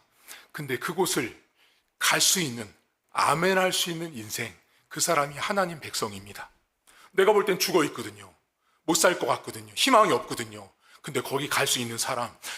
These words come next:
거기 가서 희망을 외치고 소망을 외치고 꿈을 외칠 수 있는 사람이 복음을 믿는 사람들입니다.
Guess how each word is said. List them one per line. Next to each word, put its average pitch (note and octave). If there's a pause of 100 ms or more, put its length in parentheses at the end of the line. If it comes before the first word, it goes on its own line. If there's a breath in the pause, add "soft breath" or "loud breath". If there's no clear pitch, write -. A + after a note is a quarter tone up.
거기 G#3+
가서 G3+ (180 loud breath)
희망을 A#3
외치고 E3+
소망을 B3
외치고 D#3+
꿈을 D4+
외칠 F3+
수 A3
있는 F#3
사람이 E3+ (600 loud breath)
복음을 B2+
믿는 B2
사람들입니다. B2